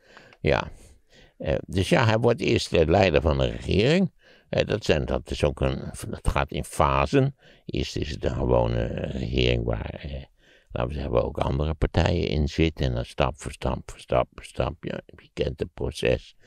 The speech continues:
Niet waar, wordt de democratie uitgekleed, dan is er een aanslag op Mussolini, ik meen in zesentwintig, en dat is dan reden om in feite de hele democratie op te doeken.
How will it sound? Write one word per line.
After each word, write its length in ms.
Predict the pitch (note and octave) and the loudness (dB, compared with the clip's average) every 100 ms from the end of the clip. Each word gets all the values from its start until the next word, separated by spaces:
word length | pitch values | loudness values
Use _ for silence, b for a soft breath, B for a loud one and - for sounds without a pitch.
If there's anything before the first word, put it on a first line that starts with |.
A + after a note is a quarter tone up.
| b b b | b b b
Niet 160 | C#2 | -4
waar, 200 | C#2 B1+ | 0 0
wordt 180 | A#1+ B1 | 2 0
de 80 | A#1 | 0
democratie 720 | A#1 A#1+ A#1 C#2+ C2 - - | 0 -2 -2 -2 -4 -4 -4
uitgekleed, 720 | C#2+ D#2 - C#2 - D2 C2+ | 0 0 -2 -6 2 4 4
dan 160 | - B1 | 2 -2
is 180 | A#1 A1+ | -2 -4
er 80 | A#1 | -4
een 140 | - | -4
aanslag 580 | G1+ D2+ D#2 - D2 B1+ | 0 0 0 0 2 2
op 180 | C2 - - | -2 -6 -10
Mussolini, 920 | - C2 B1+ C#2+ - A#1+ C2+ C#2 C2+ C2 b b b b b b | -8 -4 0 0 -2 -2 0 2 0 -2 b b b b b b
ik 200 | - - | -14 -8
meen 400 | A#1+ B1+ B1 A#1+ | -2 0 0 -4
in 340 | - C#2 A1+ A#1 - - | -4 -4 -4 -2 0 0
zesentwintig, 1080 | - C2 B1 A#1 A#1 E2 F2+ F#2+ F#2+ D#2+ | 0 0 0 -4 -2 4 4 6 6 6
en 160 | C#2+ D2+ | 4 4
dat 240 | C#2+ B1+ | 4 2
is 180 | C#2 - | -2 0
dan 200 | D2 B1+ | 0 2
reden 400 | A#1+ C2 B1+ B1 | 2 2 2 2
om 140 | B1+ | 0
in 80 | B1 | -2
feite 420 | - G#1+ B1+ - | -4 -4 -4 -6
de 100 | - | -6
hele 280 | B1 B1+ A#1+ | -2 0 -2
democratie 760 | A#1 A#1+ A1+ - A#1+ - - - | -2 -2 -4 -6 -8 -6 -8 -6
op 180 | D#2+ | -6
te 140 | - D#2+ | -4 0
doeken. 360 | - - - | 0 2 -2